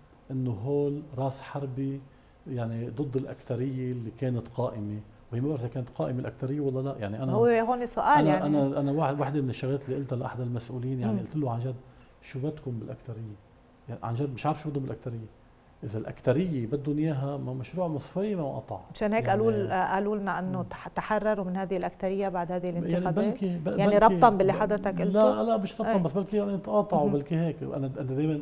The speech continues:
Speaker 1: دايمًا بكرر شغلي،
Speaker 2: مم.
Speaker 1: وبينزعجوا منها البعض، إنه بالألفين وتسعة وقت ما كانت قوى ثمانية آذار قاتلة لحالها لتاخذ الأكترية،
Speaker 2: مم.
Speaker 1: كان في صفقة عم بتصير، ما بعرف إذا كانوا هني مشاركين فيها ولا مش مشاركين فيها.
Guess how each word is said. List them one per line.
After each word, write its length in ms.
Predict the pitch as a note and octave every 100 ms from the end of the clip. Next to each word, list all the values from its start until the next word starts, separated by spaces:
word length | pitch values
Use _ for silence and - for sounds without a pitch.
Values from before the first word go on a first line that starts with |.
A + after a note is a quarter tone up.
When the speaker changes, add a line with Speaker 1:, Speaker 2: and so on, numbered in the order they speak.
| B2+
Speaker 1:
دايمًا 220 | D#3 D#3
بكرر 460 | B2+ - C3 A#2 A2
شغلي، 220 | - G#2+
Speaker 2:
مم. 180 | G2 G2+ - - - - -
Speaker 1:
وبينزعجوا 500 | G#2 A2+ G#2+ A#2 G#2
منها 220 | G#2 G2
البعض، 260 | F#2+ F#2 F2+ B2+
إنه 80 |
بالألفين 460 | G#2+ A#2 A2 - D3+
وتسعة 460 | B2 B2 - F2 E2+ - - - - -
وقت 220 | - A#2+
ما 60 | A#2
كانت 300 | A2 D3 B2+ -
قوى 180 | D3+ A2+
ثمانية 380 | - B2 A2+ -
آذار 260 | G2 G#2 G2 -
قاتلة 380 | E3 F3 E3 C3+
لحالها 480 | - C#3 C3+ G#2 F2 - - - -
لتاخذ 400 | A#2 - C#3+ B2+
الأكترية، 880 | G#2+ G#2+ - - - G2+ F#2 F2+ F2+
Speaker 2:
مم. 240 | G3+ F#3+ G3 - - - -
Speaker 1:
كان 180 | A3 A3+
في 180 | - F#3
صفقة 360 | A3 G#3 D#3+
عم 180 | A2 A#2
بتصير، 380 | A2+ - A#2 A2
ما 60 |
بعرف 140 | E3+ E3+
إذا 100 | C3+
كانوا 140 | D3+
هني 100 | C#3
مشاركين 400 | B2+ C3 A#2 C#3+
فيها 200 | B2+ D3+
ولا 180 | B2 A#2
مش 220 | C3 -
مشاركين 440 | A2 G2 F#2 - F2
فيها. 340 | - F#2 G#2